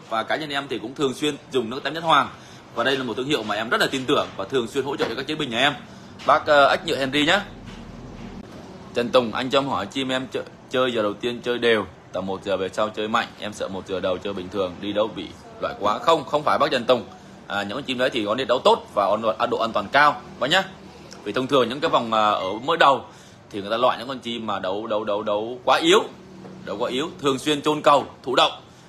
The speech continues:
Đấy, thứ hai là, à, tắm khô, tắm cống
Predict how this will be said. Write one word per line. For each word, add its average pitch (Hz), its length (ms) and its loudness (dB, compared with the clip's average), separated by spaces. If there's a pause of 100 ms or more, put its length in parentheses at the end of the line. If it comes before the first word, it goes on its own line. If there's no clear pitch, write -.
(160)
Đấy, 98 200 -6
thứ 151 60 -10
hai 135 220 4
là, 104 240 0 (320)
à, 87 420 -8
tắm 143 140 0
khô, 185 260 4
tắm 156 180 2
cống 165 220 4